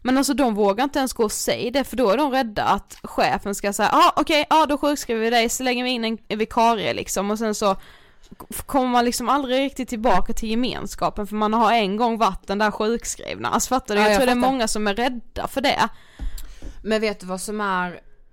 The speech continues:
Speaker 2: alltså, jätteviktigt?
Speaker 1: Nej.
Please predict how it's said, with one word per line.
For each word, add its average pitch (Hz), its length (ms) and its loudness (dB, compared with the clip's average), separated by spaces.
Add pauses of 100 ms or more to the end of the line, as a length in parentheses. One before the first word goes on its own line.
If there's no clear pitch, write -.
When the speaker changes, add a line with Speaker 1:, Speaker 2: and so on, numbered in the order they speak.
(160)
Speaker 2:
alltså, 170 600 -6 (200)
jätteviktigt? 151 1000 -10 (100)
Speaker 1:
Nej. 202 260 0